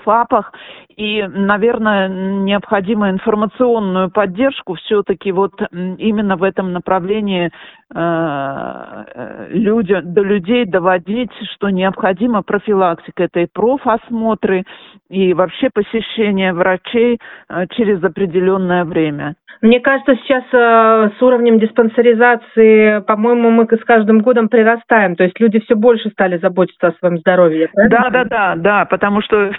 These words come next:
Speaker 1: м, первые годы, когда н-, это начиналось, ну, приходилось прямо на предприятие, там, за,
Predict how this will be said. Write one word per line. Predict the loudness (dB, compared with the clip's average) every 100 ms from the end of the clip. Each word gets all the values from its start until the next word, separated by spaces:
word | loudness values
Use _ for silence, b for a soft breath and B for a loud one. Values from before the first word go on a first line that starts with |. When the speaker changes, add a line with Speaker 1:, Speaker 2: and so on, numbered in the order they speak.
| _
Speaker 1:
м, | -4 -2 -2 0 -2 0
первые | 0 2 2 0
годы, | 0 0 0 0
когда | 0 0 0
н-, | -2 -2
это | -2 0 -2
начиналось, | -2 -2 -2 0 0 -2 -4
ну, | -4
приходилось | -2 0 0 0 0 0 -2
прямо | -2 -2
на | -2 -2
предприятие, | -4 -4 -2 0 2 0 0 -2
там, | 0 -2 -2
за, | 0 0 2 2 0